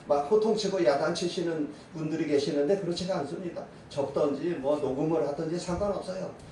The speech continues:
그 믿음이 성장하는 과정까지. 그래서 내가 예수 믿고 나의 믿지 않는 가족들을 다 전도하고, 그래서 주일날은 교회 나올 때 승용차에다가 내 친구들처럼 막 가족들을 한 가족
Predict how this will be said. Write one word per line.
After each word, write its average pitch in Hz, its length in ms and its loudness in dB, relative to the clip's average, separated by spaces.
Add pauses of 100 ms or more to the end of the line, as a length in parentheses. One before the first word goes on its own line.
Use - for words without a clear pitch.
(280)
그 - 120 -4
믿음이 285 520 8
성장하는 269 840 10
과정까지. 240 760 0 (280)
그래서 311 340 10
내가 247 380 10
예수 208 260 12
믿고 190 260 6
나의 170 500 6
믿지 170 260 2
않는 151 400 4
가족들을 156 640 -4 (280)
다 - 360 -10
전도하고, 233 760 2 (300)
그래서 214 320 6
주일날은 208 680 10
교회 185 280 2
나올 170 300 6
때 160 240 2 (140)
승용차에다가 165 1200 2
내 160 200 4
친구들처럼 143 840 2
막 131 240 -2 (180)
가족들을 156 560 0
한 196 280 -4
가족 175 280 2